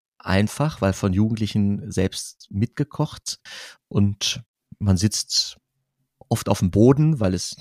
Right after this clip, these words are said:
nicht, also in der Kirche schon, es gibt keine Bänke, keine Stühle, man hockt sich auf den Teppich. Auch draußen gibt's nur ein paar Bänke, man sitzt oft auf, auf Böden herum und es spielt auf einmal, auf, auf einmal keine Rolle mehr, weil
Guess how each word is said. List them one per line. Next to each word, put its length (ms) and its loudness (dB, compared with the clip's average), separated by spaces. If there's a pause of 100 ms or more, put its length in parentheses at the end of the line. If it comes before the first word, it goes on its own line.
(160)
nicht, 400 -10
also 140 -4
in 80 -6
der 100 -8
Kirche 280 -2
schon, 280 0
es 120 -6
gibt 140 -10
keine 320 -4
Bänke, 240 0
keine 220 -4
Stühle, 420 0
man 360 -4
hockt 180 -2
sich 120 -4
auf 100 -6
den 140 -6
Teppich. 440 -6 (480)
Auch 160 0
draußen 520 2
gibt's 380 -6
nur 140 0
ein 60 -6
paar 160 -2
Bänke, 300 -2
man 120 -4
sitzt 240 -10
oft 400 -10 (140)
auf, 220 -10 (220)
auf 180 -8
Böden 380 4
herum 480 2 (500)
und 400 2
es 120 0
spielt 240 0
auf 80 -2
einmal, 360 2
auf, 140 -4 (220)
auf 200 0
einmal 180 4
keine 200 4
Rolle 200 4
mehr, 180 4
weil 180 2